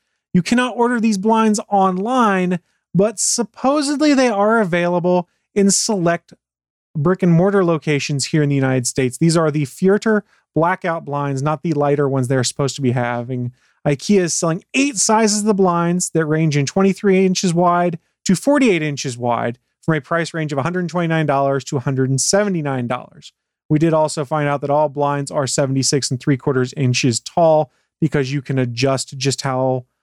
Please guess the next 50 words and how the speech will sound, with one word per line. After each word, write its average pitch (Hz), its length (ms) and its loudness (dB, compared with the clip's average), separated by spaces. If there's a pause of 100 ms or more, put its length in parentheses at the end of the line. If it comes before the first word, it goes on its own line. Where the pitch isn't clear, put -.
(180)
high 139 220 -2
or 139 200 -6
low 127 500 -2 (400)
those 127 160 0
blinds 120 380 0
drop 143 320 -2
to. - 180 -12
So 160 440 0 (400)
they're 170 100 2
finally 269 420 2
sort 202 600 0
of 226 80 -2
out. 254 320 0
You 180 160 -6
can't 226 440 -2
buy 196 240 0
them 208 160 0
on 202 100 0
the 190 100 0
ikea 190 360 2
website, 190 480 2
but - 200 -2
you 180 80 2
can 233 380 2
check 214 300 -2
the 196 100 0
ikea 180 340 0
website 160 440 0
to 156 60 -4
see 165 180 2
if 160 100 0
they're 143 180 0
in 135 100 0
stock 156 420 -2 (380)
at 151 160 -2
your 151 80 2
local 143 260 0
ikea. 135 680 0
I 127 120 -4
might 147 300 -2
have 151 160 -6
checked - 420 -6 (320)
earlier 156 320 0
today, 175 560 0
and 147 200 -4
the 147 140 -2
Pittsburgh 143 400 -2
ikea 139 460 0
has 135 260 -2
literally 185 480 0